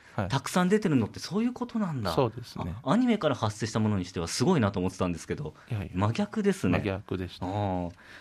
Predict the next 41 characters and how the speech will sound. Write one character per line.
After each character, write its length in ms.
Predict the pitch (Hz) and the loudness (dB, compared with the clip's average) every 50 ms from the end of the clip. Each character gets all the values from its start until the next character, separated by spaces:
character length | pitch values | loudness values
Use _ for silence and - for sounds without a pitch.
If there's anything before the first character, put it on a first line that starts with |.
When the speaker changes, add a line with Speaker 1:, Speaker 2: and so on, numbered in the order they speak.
| - | -16
Speaker 2:
ち 100 | - - | -8 -4
な 40 | 139 | -2
み 80 | 156 175 | 0 2
に 80 | 156 | 2
バ 180 | 117 95 117 143 | 2 2 2 0
ン 60 | 160 | 0
プ 120 | 160 - 156 | 0 -2 -4
オ 20 | |
ブ 100 | 156 156 | -4 -4
チ 100 | 156 - | -6 -2
キ 120 | - 120 | 0 2
ン 80 | 101 95 | 4 4
も 180 | 90 85 78 - | 4 2 0 -4
だ 120 | - - 104 | -6 -4 -4
い 60 | 123 | -2
ぶ 120 | 131 139 | 0 0
長 360 | 123 120 123 117 107 131 147 123 | 2 2 2 0 0 0 0 0
い 80 | 87 - | 0 -4
ア 140 | 85 92 | -4 -6
ー 40 | 98 | -6
テ 120 | - - 92 | -6 -8 -10
ィ 20 | |
ス 60 | - | -6
ト 100 | - 98 | -4 -4
で 60 | 90 | -4
す 100 | 87 - | -4 -6
け 80 | - 85 | -6 -6
れ 60 | 82 | -6
ど、 100 | 78 76 | -4 -2
も 140 | 80 131 196 | 0 0 2
と 80 | - 277 | 2 2
も 100 | 277 269 | 0 0
と 100 | 262 240 | 0 -2
お 60 | 240 | -4
好 80 | 233 | -4
き 80 | - 240 | -4 -4
な 100 | 233 220 | -2 -2
ん 60 | 175 | -2
で 60 | 87 | -4
す 80 | - - | -6 -8
か？ 160 | - - - | -10 -12 -12